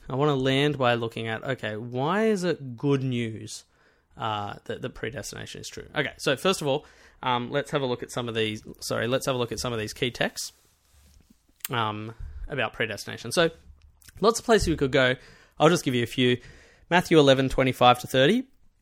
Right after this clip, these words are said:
Uh, at that time, Jesus said, "I praise you, Father, Lord of heaven and earth, because you have hidden these things from the wise and learned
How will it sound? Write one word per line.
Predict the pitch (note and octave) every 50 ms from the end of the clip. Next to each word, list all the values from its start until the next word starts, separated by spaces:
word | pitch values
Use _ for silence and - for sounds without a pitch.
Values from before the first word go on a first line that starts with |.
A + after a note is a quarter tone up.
| _ _ - _ _ _ _ _ - - - - - -
Uh, | C3+ B2 A2+ A2+ -
at | C3+ C#3
that | D#3 E3 - -
time, | D#3+ D#3 C#3+ D3
Jesus | B2+ C3+ B2+ A#2+ A#2+ - -
said, | C3 B2+ B2
"I | - A#2+ B2+
praise | - - - F3 F3+ G3+ G#3+ F#3+ -
you, | F#3 F3
Father, | - - C#3 B2 B2+ B2+ C3
Lord | B2 B2 C3+ D3+ F3 F#3
of | F3 C3
heaven | C3 C#3+ C#3 C#3 C3+
and | B2+ B2 A#2+
earth, | A#2 A2+ A2+ - -
because | C3+ A#2 - C3+ - - -
you | D#3+ D#3
have | C3+ C#3 A#2+
hidden | - - F3 F#3 G#3 G3+ F#3+
these | E3 D3 C#3 C3 - -
things | - C#3 C3+ C3 C3
from | - B2+ A#2+
the | B2 A2+
wise | A2+ B2 B2+ C#3+ D3 C3+
and | C3+ C3 B2+ C3
learned | C#3 D3+ F3 G#3 B3 A#3+